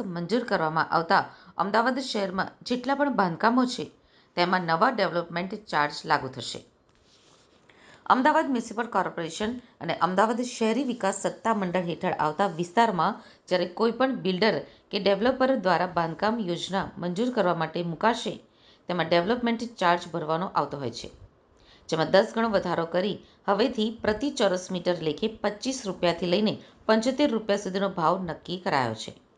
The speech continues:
જમીન અને બાંધકામ બંને માટે અલગ અલગ દર નક્કી કરવામાં આવ્યા છે. અત્યાર સુધી પ્રતિ ચોરસ મીટર લેખે ચારથી લઈને પંદર રૂપિયા સુધીનો ચાર્જ લેવાતો હતો, જેમાં દસ ગણો જેટલો વધારો કરવામાં આવ્યો છે.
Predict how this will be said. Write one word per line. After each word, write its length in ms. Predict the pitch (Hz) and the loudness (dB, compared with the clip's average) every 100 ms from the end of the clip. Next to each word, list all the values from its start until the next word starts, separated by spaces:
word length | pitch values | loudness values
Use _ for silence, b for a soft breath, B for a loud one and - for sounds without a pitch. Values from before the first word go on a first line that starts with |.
| _ _ _ b b b b | _ _ _ b b b b
જમીન 340 | 180 254 285 294 | 4 6 4 0
અને 140 | 190 175 | -2 0
બાંધકામ 500 | 185 175 185 208 160 - | 0 0 0 -2 -2 -2
બંને 240 | 214 285 | 2 2
માટે 260 | 254 190 147 - | 2 0 -6 -4
અલગ 180 | 151 151 | -4 0
અલગ 220 | 208 214 | -2 0
દર 240 | 175 175 175 | 0 0 -2
નક્કી 340 | 156 - 190 | -8 -10 -8
કરવામાં 400 | 190 143 131 175 180 | -6 -2 0 2 2
આવ્યા 240 | 135 123 | 0 -4
છે. 120 | - - - - - B B B B | -8 -12 -18 -20 -20 B B B B
અત્યાર 340 | 214 214 302 | 2 4 0
સુધી 260 | - 247 - | 0 -4 0
પ્રતિ 260 | 208 196 254 | 0 0 -2
ચોરસ 340 | 226 175 180 - | 0 0 -2 -4
મીટર 280 | 180 170 185 | -6 -4 -4
લેખે 280 | 175 151 208 214 | -2 -2 -2 -4
ચારથી 520 | - 170 160 - 220 240 - _ | 2 2 2 -4 -6 -6 -14 _
લઈને 320 | 185 160 160 226 B B - | -4 -4 -4 -6 B B 0
પંદર 320 | 226 233 285 | 2 4 4
રૂપિયા 320 | 247 214 220 | 2 -2 -4
સુધીનો 280 | 180 180 208 208 | -4 -6 -6 -2
ચાર્જ 320 | 180 160 175 | 0 0 -2
લેવાતો 360 | 180 147 143 143 | -4 -2 -2 -4
હતો, 200 | 139 - - - - - - - | -8 -12 -14 -18 -20 -20 -20 -4
જેમાં 280 | 160 151 151 | -2 2 4
દસ 240 | 208 233 | 4 4
ગણો 200 | 202 190 | -2 -2
જેટલો 260 | 190 - 185 | -2 -6 -6
વધારો 380 | 165 156 156 180 | -6 -6 -4 -4
કરવામાં 460 | 180 143 139 185 | -4 -4 0 0
આવ્યો 240 | 165 131 | 0 -2
છે. 120 | 123 | -6